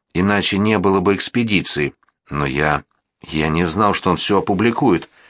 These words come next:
Мы договаривались, что он дождется». «Я вернулся из города с подношениями большого мира», —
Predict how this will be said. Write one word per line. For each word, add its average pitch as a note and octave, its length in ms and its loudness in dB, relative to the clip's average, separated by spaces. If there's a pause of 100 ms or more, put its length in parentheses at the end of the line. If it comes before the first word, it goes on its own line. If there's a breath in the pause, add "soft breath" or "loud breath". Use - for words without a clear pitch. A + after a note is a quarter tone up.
(360 soft breath)
Мы F#2+ 220 2
договаривались, G2 640 0
что A2+ 160 0
он G#2+ 100 2
дождется». A#2 680 0 (1700)
«Я A#2+ 220 2
вернулся D#3+ 480 0
из B2 160 0
города D#3 500 0 (240)
с - 100 -6
подношениями D3 760 0
большого C#3+ 480 2
мира», — E2+ 420 0